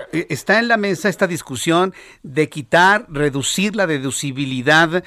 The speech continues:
de las donaciones a las asociaciones civiles. Y hay una gran cantidad de asociaciones, de esfuerzos de, de, de comunidades mexicanas que llegan a donde los gobiernos no llegan. Y gracias a esas aportaciones que son deducibles de impuestos,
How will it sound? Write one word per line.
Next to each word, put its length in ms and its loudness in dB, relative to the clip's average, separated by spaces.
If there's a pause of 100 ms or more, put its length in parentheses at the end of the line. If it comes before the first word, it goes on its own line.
(260)
de 200 0
las 280 2
donaciones 720 2
a 60 2
las 140 0
asociaciones 520 -2
civiles. 500 -4
Y 40 4
hay 160 4
una 180 2
gran 260 0
cantidad 440 0
de 60 4
asociaciones, 840 0 (260)
de 140 -4
esfuerzos 760 0
de, 400 -10
de, 200 -10
de 100 -6
comunidades 460 -2
mexicanas 680 -2 (520)
que 160 4
llegan 280 6
a 80 8
donde 240 4
los 160 4
gobiernos 560 4
no 160 4
llegan. 560 2
Y 160 -4
gracias 480 2
a 20 -2
esas 220 -4
aportaciones 760 -2
que 80 -20
son 240 -6
deducibles 540 -6
de 60 -4
impuestos, 680 -4